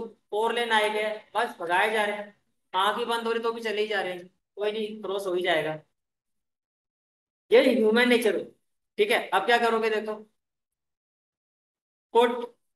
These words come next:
y equal to three in equation two में put करते हैं, हमेशा वन में put करते रहते हैं। x plus two three जा क्या हो जाएगा? six equal to क्या हो जाएगा? सिक्सटीन। तो x की value कितना?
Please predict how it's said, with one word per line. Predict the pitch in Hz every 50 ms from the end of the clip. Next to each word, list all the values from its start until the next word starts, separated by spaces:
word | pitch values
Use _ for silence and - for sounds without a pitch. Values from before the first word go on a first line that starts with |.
| _ _ _ _ _ _ _ _ _ _ _ _ _ _ _ _ _ _ _ _ _ _ _ _ _ _ _ _ _ _ _ _ _ _ _ _ _ _ _ _ _ _
y | 165 175 190 226 247 254
equal | 247 240 240 240 240 247
to | 247 247 233 - 233
three | 226 208 214 220 226 233 - - _ _ _ _ _ _ _ _ _ _ _ _ _ -
in | 190 202 202 208
equation | 208 208 214 208 202 208 233 226 226 226 226
two | 208 196 196 196
में | 202 196
put | 190 185 180 -
करते | - 123 - - -
हैं, | 117 -
हमेशा | - _ _ _ _ - - 175 165
वन | 160 160 160
में | 160 - -
put | 156 147 -
करते | 139 123 131 127 117
रहते | 113 104 - - _
हैं। | _ _ _ _ _ _ _ _ _ _ _ _ _ _ _ _ _ _ _ _ _ _ _ _ _ _ _ - 190 208 220
x | - - -
plus | 214 208 202 196 - -
two | 220 220 233 226
three | 240 240 233
जा | 233 240 240
क्या | 240 240 240
हो | 240 233
जाएगा? | 233 233 233 233 247 240
six | 240 - 233 247 247 240 - - - - - 180
equal | 180 180 214 226 214 233
to | 226
क्या | 226 233 226
हो | 226 220
जाएगा? | 226 226 220 226 233 226
सिक्सटीन। | 214 190 - - - 180 170 175
तो | 196
x | 196 190 - -
की | - 226 220
value | 220 214 220 220
कितना? | 220 220 220 214 214 220 220 220